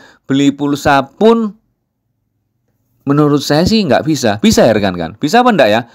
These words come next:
Silakan komen di sini. Saya tidak ahli masalahnya kalau masalah Google Play itu saya tidak tahu informasi itu dan saya baru <laughs> nyoba ini ya untuk K Y C B C L ini ya. Nah, kalau kita lihat di status K Y C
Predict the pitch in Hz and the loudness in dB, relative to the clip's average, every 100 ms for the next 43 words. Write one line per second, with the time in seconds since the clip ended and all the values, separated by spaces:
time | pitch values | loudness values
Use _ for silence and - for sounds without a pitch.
0 | _ - 208 247 233 226 220 185 214 196 | _ -4 0 2 2 0 0 0 0 0
1 | 226 220 160 143 180 240 196 185 202 175 | 0 2 2 2 0 -2 -2 -2 0 0
2 | 170 165 165 156 135 135 131 156 185 170 | 0 0 -2 0 -2 -2 0 0 0 -2
3 | 160 139 117 123 135 160 202 - - - | -2 0 -2 2 2 2 0 -6 -20 -10
4 | 131 135 131 135 170 165 113 110 143 131 | -6 -6 -6 -6 -6 -4 -4 -2 -2 0
5 | 110 123 139 - 127 117 123 202 220 - | 0 2 0 0 -2 0 -2 -6 -8 -20
6 | - 101 104 104 113 123 117 117 113 107 | -10 -2 0 0 0 -2 0 2 2 2
7 | 113 110 107 104 - - 92 - 85 104 | 2 2 2 0 -4 -10 -8 -4 -2 0
8 | 156 120 101 110 _ _ - 185 202 - | 0 -2 -4 -6 _ _ -6 -2 0 -2
9 | _ - 196 233 233 240 233 233 233 208 | _ -4 0 0 0 0 0 2 0 0
10 | 202 196 - 196 190 196 - 185 185 | -4 -4 0 0 0 -2 0 2 2